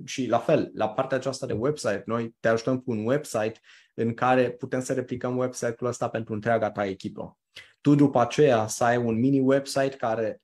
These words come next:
pe care să-l dai cadou la toată echipa ta și dacă ai zece persoane active, și o-, în mod organic, dacă acele zece persoane active aduc câte zece alte persoane în grupul tău în fiecare zi,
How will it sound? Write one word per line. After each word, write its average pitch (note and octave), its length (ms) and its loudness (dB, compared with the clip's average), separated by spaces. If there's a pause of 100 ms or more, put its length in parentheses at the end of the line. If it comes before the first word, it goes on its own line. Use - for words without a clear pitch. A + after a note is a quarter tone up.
pe A#2 120 -4
care A2+ 180 0
să-l A2 220 -2
dai B2+ 180 0
cadou B2+ 340 -2
la A#2+ 120 0
toată B2+ 280 -6
echipa B2 380 -6
ta A#2+ 180 -6
și A#2+ 120 -12
dacă G#2+ 220 -6
ai A#2+ 120 -4
zece B2+ 280 -4
persoane A#2+ 420 -2
active, G#2+ 580 0 (880)
și E3 360 2
o-, D#3 160 10
în C#3 120 6
mod D3+ 200 6
organic, C3 380 2
dacă G#2+ 220 0
acele B2+ 280 -2
zece B2 280 -2
persoane B2 460 -4
active A#2 420 -4
aduc G#2+ 400 -2
câte A2+ 260 -4
zece B2 440 0
alte B2+ 520 0
persoane B2 540 -2
în G#2+ 180 -4
grupul A#2+ 320 -4
tău B2 180 -4
în A2 100 -6
fiecare A2+ 420 -4
zi, A#2+ 320 -8